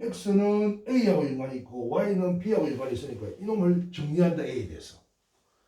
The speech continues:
A에 대해서 정리하면 얼마고? 삼 엑스 마이너스 구. 이거는 B에 대해서 정리하면은 삼 와이 마이너스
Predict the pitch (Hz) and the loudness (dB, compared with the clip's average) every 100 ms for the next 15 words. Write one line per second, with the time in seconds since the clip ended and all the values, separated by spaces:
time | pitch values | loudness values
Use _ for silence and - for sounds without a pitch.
0 | _ _ - - 196 196 165 151 143 143 | _ _ -20 -12 0 2 2 0 -4 -4
1 | 156 151 143 160 92 - - - _ _ | -2 -2 0 0 0 -6 -14 -16 _ _
2 | _ _ - - - - - - - - | _ _ -20 -20 -20 -20 -20 -18 -18 -20
3 | _ - 123 - 131 170 180 - 190 185 | _ -14 -14 -12 -4 -2 -2 -4 4 6
4 | 185 120 117 123 131 - - 98 95 - | 6 4 -4 -6 -6 -6 -10 -12 -12 -14
5 | _ _ _ _ _ _ _ _ _ _ | _ _ _ _ _ _ _ _ _ _
6 | _ _ _ - 208 208 208 190 208 226 | _ _ _ -4 2 2 2 -2 -2 0
7 | 185 175 151 151 147 151 151 135 131 147 | 4 2 2 -2 0 0 0 -2 -4 -2
8 | 101 - - - _ _ _ _ - - | -4 -6 -16 -20 _ _ _ _ -12 -12
9 | 139 139 156 196 202 190 123 120 127 147 | -10 0 4 6 4 2 -4 -4 -4 -4
10 | 170 156 | -6 -6